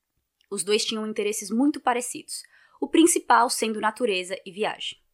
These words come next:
Eles gostavam de viajar para lugares abertos, como parques naturais e trilhas,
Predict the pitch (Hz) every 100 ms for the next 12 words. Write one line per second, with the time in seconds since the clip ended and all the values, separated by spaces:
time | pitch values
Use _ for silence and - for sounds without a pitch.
0 | _ _ _ _ - 202 196 202 - 208
1 | 214 202 196 196 196 196 196 185 180 175
2 | 175 202 185 202 - 240 - 180 175 -
3 | 170 - 175 170 180 165 190 165 151 196
4 | 214 247 -